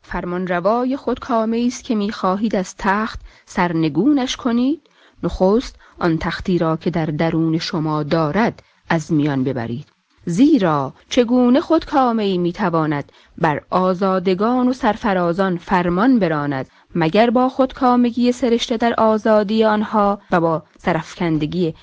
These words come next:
همراه با سرفرازی آنها؟ وگر خواهشی است که می‌خواهید از خود دور کنید، آن خواهش را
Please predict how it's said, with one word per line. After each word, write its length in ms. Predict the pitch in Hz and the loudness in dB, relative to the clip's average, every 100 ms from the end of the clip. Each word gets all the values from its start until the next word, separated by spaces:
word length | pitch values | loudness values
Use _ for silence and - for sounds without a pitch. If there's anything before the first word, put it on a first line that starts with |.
| - | -20
همراه 500 | - 165 156 165 170 | -4 -2 2 0 0
با 180 | - 151 | -4 -6
سرفرازی 800 | 151 151 147 151 143 135 139 165 | -6 -10 -8 -6 -6 -6 -2 0
آنها؟ 540 | 233 233 226 226 226 240 _ _ _ _ _ | 2 0 2 0 0 -4 _ _ _ _ _
وگر 200 | 160 156 | -2 -2
خواهشی 680 | 156 - 208 220 269 294 277 | -4 0 0 2 -2 0 0
است 160 | 294 | 0
که 120 | - 269 | 0 2
می‌خواهید 540 | 262 - 247 247 269 | 2 0 -2 0 0
از 180 | 220 - | -2 -2
خود 300 | - 220 170 | 0 0 2
دور 280 | 202 240 285 | 0 0 -2
کنید، 500 | 269 247 254 262 - _ - - | 0 2 2 0 -4 _ -20 -4
آن 180 | 175 170 | 0 0
خواهش 540 | - 180 170 202 - | 0 -2 0 -2 0
را 260 | 240 233 | 2 2